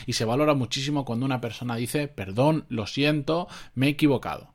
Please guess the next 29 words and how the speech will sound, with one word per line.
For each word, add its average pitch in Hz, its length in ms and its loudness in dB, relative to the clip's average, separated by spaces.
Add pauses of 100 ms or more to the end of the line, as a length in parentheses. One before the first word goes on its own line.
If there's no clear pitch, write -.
(120)
¿De - 60 -8
acuerdo? 208 440 4 (840)
Esto 196 340 6
mismo 214 600 4 (180)
pasa 165 320 8
cuando 135 380 4
estamos 196 380 4
en 180 100 6
un 156 140 2
trabajo, 143 680 4
eh, 110 380 -4
en 131 100 0
ocasiones 175 520 0
te 170 60 2
enfrentas 156 440 0
a, 135 120 -2
pues - 200 -8
tienes 156 240 2
un 117 180 0
jefe 185 540 2
y, 123 280 -2
y 120 220 -4
hay 139 140 4
situaciones 143 960 2
de 113 120 -2
negocios 170 680 0
en 127 140 2
los 147 200 4
que, 190 320 0